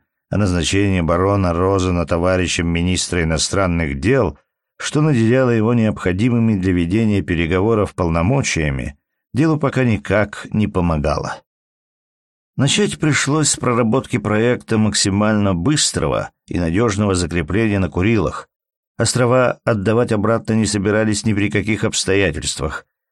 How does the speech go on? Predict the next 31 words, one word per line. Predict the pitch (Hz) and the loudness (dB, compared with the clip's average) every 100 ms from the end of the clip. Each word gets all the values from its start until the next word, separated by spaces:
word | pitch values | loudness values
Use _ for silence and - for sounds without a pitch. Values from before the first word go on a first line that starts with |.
| _ | _
так | 107 104 | -4 -2
что | - | 0
ещё | 104 98 113 | 0 0 0
до | 95 | 0
зимы | 90 92 110 127 | 0 2 0 0
там | 104 101 95 | 0 0 0
следовало | - 104 104 104 | 0 0 2 2
обосноваться | 98 92 - 87 95 92 - | 0 0 0 0 0 -2 -6
капитально. | - 80 80 67 53 - _ _ _ _ | -8 -4 -2 -2 -6 -14 _ _ _ _
Вопросы | - 113 175 156 | -4 0 0 2
строительства | 147 127 143 135 131 - 120 | 0 0 0 0 0 0 0
уже | 110 127 | 0 2
решались | 117 107 151 139 101 85 | 2 2 2 2 2 0
и | |
довольно | 92 95 107 101 | 0 2 2 0
успешно, | 95 - 139 - 87 85 _ _ | -2 -2 -2 0 -2 -4 _ _
но | - 113 | -2 0
без | 107 107 - | 2 0 -2
подкрепления | 92 - 98 87 110 101 90 | -6 -2 -4 0 0 2 2
военной | 95 90 85 | 0 0 0
силой | - 143 127 104 - - - | 0 0 0 0 -6 -20 -10
всё | - 139 135 | -2 0 0
было | 123 117 107 | 0 0 0
бы | 98 | 0
впустую. | 101 - 92 90 - - 76 71 - _ _ _ _ _ _ _ _ _ _ _ _ - | -2 -4 -4 -4 -4 -4 -4 -4 -12 _ _ _ _ _ _ _ _ _ _ _ _ -2
При | 110 | 0
этом | 110 - 104 | 2 2 0
исходными | 92 - 98 127 92 92 90 90 | 0 -2 0 0 0 0 0 0
и | 104 | 0
неизменными | 101 101 85 95 113 92 87 85 | 0 0 0 0 0 0 0 -2
данными | 80 135 139 107 85 71 | 0 2 2 2 0 -2